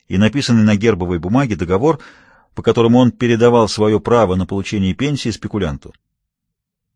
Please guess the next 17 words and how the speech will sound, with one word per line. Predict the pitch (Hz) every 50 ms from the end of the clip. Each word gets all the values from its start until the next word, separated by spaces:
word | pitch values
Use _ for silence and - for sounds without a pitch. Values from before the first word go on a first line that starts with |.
| _ _ _ _ _ _ _ _ -
Но | 92 98
только | 98 - 147 143 131 - 135
подписав | - - 123 - - - 127 117 - - - 220 214 180 -
этот | - 107 - 98 92
договор | 87 101 92 95 107 101 92 87 87 90 -
и | 107 110
отослав | 110 107 - 117 107 - - 147 196 214 208 -
его | 151 131 117 120
обратно, | 120 120 123 123 104 - - - 69 - _ _ _ _ _ _ _ _ _ _ _ _ _ _ _ _ _ _ _ -
он | 113 131 143 151
осознал, | 139 - 147 135 131 147 147 -
что | - - - - 143 160
сделал. | 147 120 107 101 92 82 71 69 - - _ _ _ _ _ _ _ _ _ _ _ _ _ _ _ _ _ _ _ _ _ _ _ -
Он | 117 131 139 131
пожертвовал | - 139 139 131 170 214 226 214 220 - 120 101 95
решительно | 98 110 - - 175 - 160 156 156 147
всем. | - - - - - 123 123 120 78 76